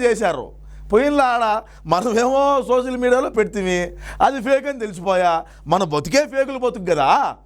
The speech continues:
మన చరిత్రే ఫేకు, మనం చేసిందే ఫేకు. దొంగ సూట్ కేసులు పెడితే,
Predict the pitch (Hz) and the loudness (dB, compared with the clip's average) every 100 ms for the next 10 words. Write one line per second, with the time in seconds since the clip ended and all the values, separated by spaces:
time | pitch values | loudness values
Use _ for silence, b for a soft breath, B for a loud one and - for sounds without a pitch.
0 | b b b 165 175 196 233 294 302 233 | b b b -4 2 0 0 0 0 0
1 | 262 247 170 110 b b b 180 190 226 | -2 -2 -8 -10 b b b -2 2 0
2 | 262 285 302 285 254 254 190 127 - b | 0 0 0 2 -2 -2 -4 -6 -10 b
3 | 139 175 285 220 285 262 277 247 226 226 | 0 2 2 -2 -6 -2 -4 -2 -2 -2
4 | 262 | 0